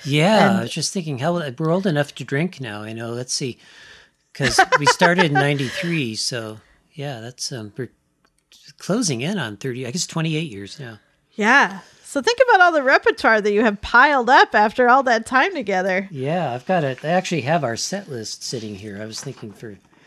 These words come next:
Speaker 1: ideas. Um, which I, I'm the keeper of the set list.
Speaker 2: Mm-hmm.
Speaker 1: Julie, actually, both Bag of Tr-, well, I'm not sure Contra Sutra has this, but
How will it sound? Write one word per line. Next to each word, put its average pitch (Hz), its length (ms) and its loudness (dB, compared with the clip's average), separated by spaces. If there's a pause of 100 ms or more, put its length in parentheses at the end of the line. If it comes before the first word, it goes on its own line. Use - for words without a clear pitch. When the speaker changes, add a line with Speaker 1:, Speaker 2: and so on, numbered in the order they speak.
(320)
Speaker 1:
ideas. 113 720 -8 (880)
Um, 104 380 -10 (360)
which - 140 -4
I, 160 120 2
I'm 147 180 2
the 131 80 -2
keeper 135 400 -2
of 104 80 -6
the 107 100 -6
set - 260 -8
list. 104 320 -14 (560)
Speaker 2:
Mm-hmm. - 380 -12
Speaker 1:
Julie, 208 300 4
actually, 175 440 0
both 175 360 -2
Bag 180 220 0
of 151 80 -6
Tr-, - 160 -20 (140)
well, 185 280 -10 (240)
I'm 202 80 -14
not 269 160 -10
sure - 120 -14
Contra 165 300 -8
Sutra 160 360 -10
has 110 200 -12
this, 117 160 -12
but 123 180 -12